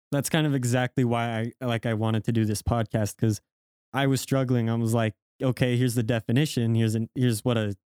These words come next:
this is what a trade is. This is what an index fund is." And they just give me a definition, and I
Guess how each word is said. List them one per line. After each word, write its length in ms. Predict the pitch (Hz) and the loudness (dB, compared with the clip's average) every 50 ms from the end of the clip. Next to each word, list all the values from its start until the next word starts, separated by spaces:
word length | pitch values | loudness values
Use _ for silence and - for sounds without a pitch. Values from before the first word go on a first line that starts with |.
| _ _ _ _ _ - | _ _ _ _ _ -2
this 240 | 131 127 120 - 135 | 0 0 2 2 0
is 60 | 120 | 0
what 100 | 120 110 | 0 0
a 60 | 107 | -2
trade 280 | - - - 135 131 127 | -2 0 0 0 2 2
is. 180 | 127 127 117 110 | 2 0 0 0
This 100 | 117 - | -2 -2
is 60 | - | 0
what 140 | 113 107 101 | 0 0 2
an 120 | 113 127 | 2 2
index 320 | 135 135 131 127 - - | 2 2 2 0 -2 -2
fund 200 | - 135 127 120 | 0 2 4 4
is." 220 | 120 120 120 110 - _ _ _ _ _ _ _ _ _ - - | 4 2 2 0 -4 _ _ _ _ _ _ _ _ _ -4 -2
And 100 | 127 127 | 0 2
they 100 | 131 131 | 2 2
just 180 | 127 127 - | 0 0 0
give 100 | - 135 | 2 2
me 80 | 131 127 | 2 2
a 40 | 120 | 2
definition, 540 | 120 117 113 - 117 120 123 - - 113 | 0 -2 -2 0 0 0 0 0 0 0
and 140 | 107 104 104 | 0 2 2
I 220 | 107 107 104 101 | 2 0 0 -2